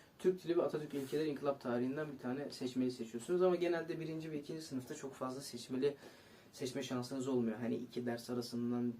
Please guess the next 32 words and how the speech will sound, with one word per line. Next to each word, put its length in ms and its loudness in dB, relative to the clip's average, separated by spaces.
bazen 520 0
bir 260 -4
dersi 520 0
zorunlu 420 4
kılıyorlar, 400 2
bazen 260 4
iki 220 -4
üç 140 -2
ders 200 0
arasından 320 -2
seçiliyor. 560 0
Üçüncü 300 6
ve 120 12
dördüncü 300 6
sınıfta 320 0
bayağı 260 2
bir 180 4
seçmeli 440 2
arasından 400 0
seçme 320 -2
yapıyorsunuz. 680 -4
Yani 200 4
derslerimiz 520 4
böyle. 380 2
Çok 200 -2
zor 380 2
bir 40 0
bölüm 280 4
değiliz. 500 0
Güzel, 300 0
güncel 460 0
derslerimiz. 920 -4